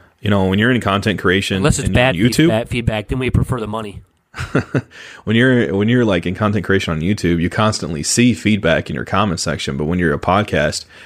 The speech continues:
Speaker 1: you only really get that wh-, if you have a Discord or, like, Apple Pod reviews, you know, just reviews in general. And, uh,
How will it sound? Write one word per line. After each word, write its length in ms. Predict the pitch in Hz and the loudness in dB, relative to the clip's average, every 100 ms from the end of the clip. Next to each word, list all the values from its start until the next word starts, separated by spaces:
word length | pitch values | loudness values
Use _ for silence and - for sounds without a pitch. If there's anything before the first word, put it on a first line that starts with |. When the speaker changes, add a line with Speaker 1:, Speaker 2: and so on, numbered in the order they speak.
| - | -10
Speaker 1:
you 120 | - | 0
only 180 | 98 104 | 2 4
really 200 | 92 90 | 4 2
get 200 | 90 87 | 2 2
that 180 | 92 73 | 2 2
wh-, 120 | 71 | 2
if 220 | 64 82 | 2 0
you 80 | - | 0
have 140 | 98 82 | 0 0
a 60 | |
Discord 600 | 71 87 - 85 78 76 - | 2 0 0 0 2 2 0
or, 180 | 69 67 | -2 -2
like, 260 | 62 65 - | -2 -4 -2
Apple 300 | 90 90 87 | -2 -2 -4
Pod 260 | 101 85 | -2 0
reviews, 400 | 76 85 90 87 | 0 2 2 2
you 60 | 98 | 0
know, 80 | 110 | 0
just 240 | 131 - | 0 0
reviews 420 | 85 85 90 92 | -2 2 0 2
in 100 | 87 | 0
general. 400 | 76 85 90 78 - - - - | -2 -2 0 -4 -6 -18 -20 -14
And, 300 | - 95 90 | -4 0 0
uh, 300 | 90 87 78 | 2 2 0